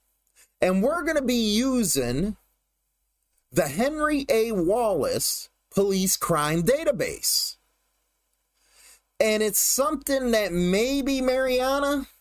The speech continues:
you might wanna look at if you can't believe the bad apple story. Because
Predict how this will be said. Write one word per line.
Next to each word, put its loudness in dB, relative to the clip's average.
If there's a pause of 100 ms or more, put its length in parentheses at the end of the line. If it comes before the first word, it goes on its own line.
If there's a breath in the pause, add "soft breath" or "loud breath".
(1080)
you 0
might 0
wanna 2
look 0
at 0 (1200 soft breath)
if 0
you 0
can't -6
believe 0
the 0
bad 0
apple 0
story. -2 (2000 loud breath)
Because 0